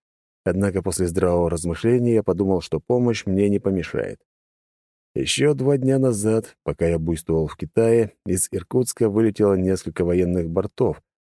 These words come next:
которые повезли снаряжение и истребителей монстров, которые будут у меня в подчинении. Но я все равно как-то больше привык к своим.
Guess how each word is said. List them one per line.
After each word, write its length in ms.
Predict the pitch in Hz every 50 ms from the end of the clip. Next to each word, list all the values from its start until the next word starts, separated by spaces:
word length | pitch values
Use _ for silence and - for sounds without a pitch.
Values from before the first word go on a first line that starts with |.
| _ _ -
которые 460 | 104 90 101 92 90 87 82 78 71 _
повезли 420 | - 90 90 95 95 90 98 98 90
снаряжение 640 | - 85 82 82 85 85 95 98 98 92 90 87 69
и 160 | - 95 90
истребителей 560 | 80 - 85 85 82 92 85 - 87 85 92
монстров, 480 | 95 110 123 117 85 - - - - _ _ _ _ _ _ _ _ -
которые 320 | 131 117 131 117 117 104
будут 320 | 98 107 101 98 87 -
у 40 | 87
меня 300 | 90 98 98 92 90 80
в 80 | - -
подчинении. 680 | - 87 - - 123 127 120 95 76 69 62 55 - _ _ _ _ _ _ _ _ - -
Но 80 | 120 -
я 60 | 151
все 160 | - - 165
равно 280 | 160 156 165 170 156 -
как-то 320 | - 135 - - - 101
больше 300 | 92 107 123 104 - 90
привык 320 | - 113 120 110 87 -
к 100 | _ -
своим. 420 | - - 127 123 110 80 57 52